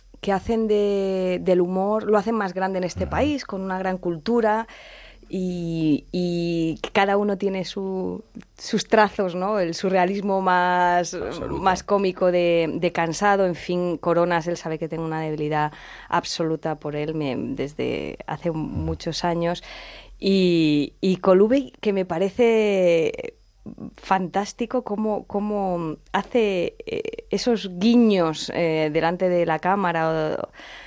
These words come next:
Speaker 1: y, y luego es un tipo tan, tan, tan educado, tan, tan <laughs>
Speaker 2: No, en el fondo,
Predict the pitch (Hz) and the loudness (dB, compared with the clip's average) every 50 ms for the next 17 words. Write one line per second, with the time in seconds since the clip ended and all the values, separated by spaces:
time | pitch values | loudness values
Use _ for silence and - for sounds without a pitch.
0 | - _ _ - 190 180 - - 190 190 180 185 180 185 196 208 220 247 247 247 | -20 _ _ -2 0 0 0 0 0 0 2 4 4 4 4 4 4 2 2 2
1 | - - 185 - - 233 214 - 220 214 - 190 180 - - - - 214 220 269 | 2 -2 -2 0 0 0 0 0 -4 0 2 2 0 0 -2 -4 -2 0 2 2
2 | 302 302 277 - 254 247 247 220 - - 220 226 226 208 180 - - - 202 240 | 2 2 2 2 0 0 0 0 2 2 2 2 2 0 -2 -4 0 2 2 4
3 | 214 220 214 220 - 180 175 202 220 220 202 185 - 202 202 214 220 226 226 226 | 4 2 2 0 -2 0 2 2 4 4 2 2 4 4 4 4 4 2 2 0
4 | 226 220 214 208 208 190 - 214 208 226 233 254 262 294 - - - 415 - - | 0 0 0 -2 -4 0 2 4 6 6 6 6 4 4 2 6 6 6 6 8
5 | - 523 - 415 370 - 285 240 247 269 269 - - - 349 - - - - 117 | 6 6 6 6 4 2 2 2 2 4 4 2 0 0 -4 -12 -10 -10 -6 -4
6 | 123 127 127 120 117 107 170 185 165 135 131 127 | -4 -2 -2 -2 0 2 4 4 4 4 0 -2